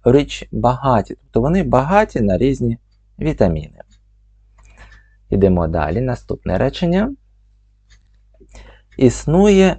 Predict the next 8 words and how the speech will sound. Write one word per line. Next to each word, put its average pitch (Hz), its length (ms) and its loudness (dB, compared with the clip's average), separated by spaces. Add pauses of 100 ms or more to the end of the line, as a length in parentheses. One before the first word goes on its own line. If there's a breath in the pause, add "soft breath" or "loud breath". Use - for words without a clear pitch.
безліч 165 1120 2
видів 127 680 4
овочів, 98 880 2
які 113 420 0
ми 113 140 0
їмо 110 380 0
досить 110 420 -2
часто, - 600 -4